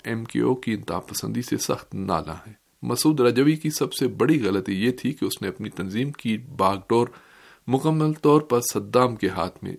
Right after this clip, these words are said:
دے دی تھی۔ مسعود رجوی کے مخالفین کہتے تھے کہ یہ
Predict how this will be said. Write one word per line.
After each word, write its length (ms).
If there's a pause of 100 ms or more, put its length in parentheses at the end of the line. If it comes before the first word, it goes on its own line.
دے 280
دی 160
تھی۔ 200 (380)
مسعود 400
رجوی 340
کے 180
مخالفین 600
کہتے 320
تھے 200 (440)
کہ 80
یہ 240